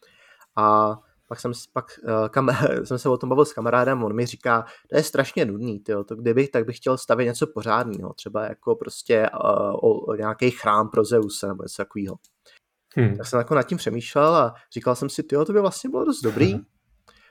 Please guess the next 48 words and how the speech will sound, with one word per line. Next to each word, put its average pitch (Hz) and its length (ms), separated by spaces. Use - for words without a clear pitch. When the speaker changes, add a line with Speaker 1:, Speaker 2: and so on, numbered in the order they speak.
Speaker 1:
Tak - 120
jsem, 151 220
tak 135 180
jsem 147 180
to 151 140
jako 143 400
dal 127 140
tomu 147 220
tu 151 200
tématiku 131 520
to-, 117 340
eh, 113 40
tohoto 127 360
antického 143 540
Řecka 135 580
a 113 300
pak 117 180
jsem 139 120
si 151 120
říkal, 143 240
„Tyjo, 110 200
tak 117 140
jako 117 180
když 113 160
tu 117 100
bude 123 140
hra 113 200
tém-, 104 300
tematizovaná 117 680
po 98 140
Řecku, 120 480
tyjo, 120 200
tak 113 120
by 110 80
to 123 100
mohla 113 180
být 147 180
tragédie, 123 760
mo-, 98 160
mohl, 110 240
mohl 110 240
by 135 100
tam 147 180
někdo 113 240
umřít 113 380
nějak 135 240
<laughs> - 0
brutálně 175 720